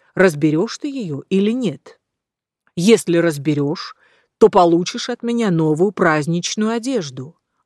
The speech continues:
а не разберёшь, то получишь дюжину пощёчин и две дюжины ударов по пяткам за то, что зря зовёшься премудрым».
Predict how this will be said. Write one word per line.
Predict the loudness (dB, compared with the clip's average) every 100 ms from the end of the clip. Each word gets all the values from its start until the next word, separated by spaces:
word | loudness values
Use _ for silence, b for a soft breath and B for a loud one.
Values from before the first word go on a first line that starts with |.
| 2
а | 4 4
не | 4 4
разберёшь, | 2 0 0 0 0 -4 -8
то | -4 2
получишь | 2 2 0 -2 -6
дюжину | -4 0 0 2 -2
пощёчин | 0 0 0 -2 -4 -4 -12 -14 -16 b b
и | 2
две | 2 2 2
дюжины | 2 -2 0 0
ударов | 0 2 0 0 -6
по | -4 -4
пяткам | -4 -6 -6 -14 -16 -18 _ _ _
за | 2 4 4
то, | 2
что | 2 -2
зря | 2 2 2 0
зовёшься | 0 0 0 -2 -6 -8
премудрым». | -4 -4 -4 -4 -6 -8 -14